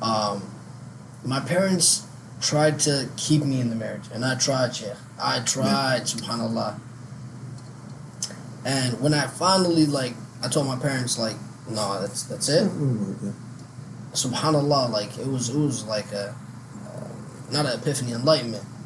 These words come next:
Speaker 1: And then I realized this, in, in our culture, they're kinda backwards on, like,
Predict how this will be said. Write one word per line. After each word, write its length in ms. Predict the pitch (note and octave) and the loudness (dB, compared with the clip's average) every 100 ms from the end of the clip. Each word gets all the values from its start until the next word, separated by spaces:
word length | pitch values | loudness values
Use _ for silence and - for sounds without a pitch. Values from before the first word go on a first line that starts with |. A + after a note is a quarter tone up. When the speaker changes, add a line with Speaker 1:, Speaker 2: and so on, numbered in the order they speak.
| - | -4
Speaker 1:
And 120 | C#3 | 0
then 100 | G3 | 4
I 100 | G#3 | 4
realized 580 | C#3 F3+ G3 D#3+ C3 B2 | 4 4 4 4 2 -2
this, 220 | C#3+ - - - - | -2 -4 -6 -12 -10
in, 140 | - - | -6 0
in 100 | D3 | 4
our 140 | A#3 | 4
culture, 580 | A#3+ D4 C#4 - G3+ D#3 - - - - | 6 6 6 4 0 -2 -8 -14 -8 -2
they're 120 | G3+ | -2
kinda 220 | - A3 C#3 | 2 2 4
backwards 500 | C#3 F3+ - C#3 B2 | 4 4 2 0 0
on, 180 | A#2+ | -2
like, 200 | A2 G#2+ | -2 -6